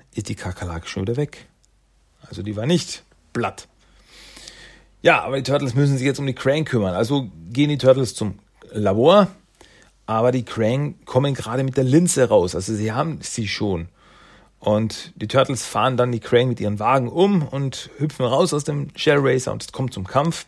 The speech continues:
Und Raphael schnappt sich die Linse und da taucht aber auf einmal die Kakerlake auf und geht auf die Krang los. Nachdem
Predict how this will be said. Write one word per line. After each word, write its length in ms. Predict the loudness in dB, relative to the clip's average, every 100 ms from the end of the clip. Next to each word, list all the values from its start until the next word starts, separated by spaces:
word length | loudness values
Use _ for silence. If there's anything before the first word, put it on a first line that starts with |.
| _ _ _ -20 -20 -20 -20 -20 _
Und 480 | 6 8 8 4 0
Raphael 260 | 2 2
schnappt 240 | 4 -2 -2
sich 140 | -8
die 100 | -4
Linse 540 | 2 4 4 2 2 0 -12 _ _ _ _ _ _ -20 -20 _ _ _
und 440 | -2 0 2 0
da 160 | 4 4
taucht 320 | 6 4 4
aber 140 | 2 2
auf 100 | 0
einmal 160 | -4
die 60 | -4
Kakerlake 640 | -6 -4 2 4 2 2
auf 220 | 0 0 -2
und 100 | -6
geht 180 | -4
auf 60 | -4
die 120 | -6
Krang 380 | -8 -6 -4 -6
los. 320 | -8 -12 -14 -18 _ _ _ _ _ _ _ _ -20 -20 -20 _ _ _ _ _ _ _ _ _ _
Nachdem 420 | -4 2 4 6